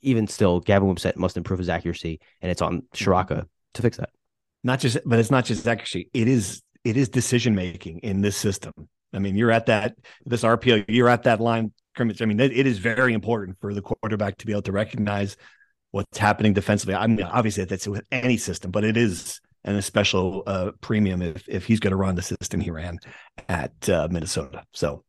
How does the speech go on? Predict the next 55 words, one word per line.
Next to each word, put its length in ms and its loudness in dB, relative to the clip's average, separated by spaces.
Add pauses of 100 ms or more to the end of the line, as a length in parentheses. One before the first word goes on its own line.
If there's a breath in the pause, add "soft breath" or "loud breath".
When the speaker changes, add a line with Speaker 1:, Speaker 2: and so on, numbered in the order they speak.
Speaker 2:
and 120 6
Noah 160 10
Vedral 360 6
was 100 2
very 140 4
good 120 0
at 60 -8
that, 220 -16
but 100 -16
he's 340 -14 (220)
obviously 320 -8
run 160 -6
out 100 -16
of 160 -8
el-, 200 -8 (260 loud breath)
eligibility. 600 4 (200 loud breath)
All 100 8
right. 240 6 (200)
Do 80 6
we 160 12
want, 220 8
can 80 6
we 80 8
just 100 10
jump 140 8
into 200 6
basketball? 440 6
We 100 2
wanna 160 4
talk, 380 0
I 180 -2
can 80 -6
come 140 2
back 160 4
to 80 -8
some 100 0
hoops 260 0
questions, 460 -4 (320 loud breath)
but 80 -2
we 80 4
Speaker 1:
Please. 120 4
Speaker 2:
should, 120 0
we 80 2
should 160 -2
at 80 -2
least 220 -2
start, 500 0
we 80 -4
should 220 -2
start 260 0
with, 180 -6 (600 loud breath)
um, 480 -4 (520)
just, 240 2
I 60 8
mean, 120 2